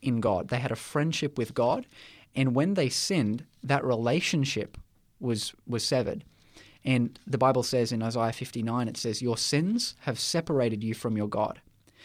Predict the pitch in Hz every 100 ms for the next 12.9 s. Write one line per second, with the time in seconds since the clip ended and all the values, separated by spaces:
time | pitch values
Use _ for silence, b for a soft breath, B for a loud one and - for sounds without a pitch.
0 | B B 156 - 170 147 175 - 147 139
1 | 135 135 139 123 - 156 160 139 135 123
2 | 127 120 110 - - - _ - 110 -
3 | 113 113 - 110 104 107 123 196 135 104
4 | 104 175 208 185 120 107 135 B B B
5 | B - 127 123 123 143 - 151 131 120
6 | - - _ _ _ _ - 131 - 131
7 | 120 113 107 107 107 98 - - - 120
8 | 113 123 123 135 151 147 127 120 - 131
9 | 139 139 123 123 117 120 123 127 117 117
10 | - 143 147 151 143 123 117 120 113 107
11 | - 127 131 - 151 123 165 247 B B
12 | B 131 123 - - 131 101 - -